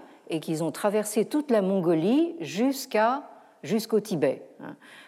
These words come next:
Euh, il semblerait d'ailleurs que le Tibet n'était pas, euh, véritablement, euh, dans leur mission, mais, euh, euh, euh, on n'arrête pas deux lazaristes, et donc, euh, ils, euh, ils ont, ils sont allés jusque, jusqu'au Tibet,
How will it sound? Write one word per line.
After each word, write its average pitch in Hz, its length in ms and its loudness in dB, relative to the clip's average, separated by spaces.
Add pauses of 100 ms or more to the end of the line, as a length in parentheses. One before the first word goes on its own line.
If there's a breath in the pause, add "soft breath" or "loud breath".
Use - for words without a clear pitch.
(140 loud breath)
Euh, 143 300 0
il 175 80 -2
semblerait 196 460 2
d'ailleurs 208 260 4
que 202 80 -2
le 156 140 2
Tibet 175 340 0
n'était 165 300 0
pas, 202 320 0
euh, 139 100 0
véritablement, 156 880 -2
euh, 127 300 2
dans 147 160 -2
leur 156 120 0
mission, 156 520 0
mais, 147 320 2
euh, 123 240 0 (500 loud breath)
euh, 127 220 -4 (420)
euh, 135 440 -8 (100)
on 147 80 -4
n'arrête 156 300 -2
pas 185 180 0
deux 160 160 0
lazaristes, 151 600 0
et 156 60 2
donc, 147 260 -2
euh, 143 160 2
ils, 131 300 0
euh, 127 100 0
ils 127 200 -6
ont, - 40 -6
ils 151 80 -6
sont 175 220 -6
allés 180 160 2
jusque, 165 400 -2
jusqu'au 139 320 -4
Tibet, 151 460 0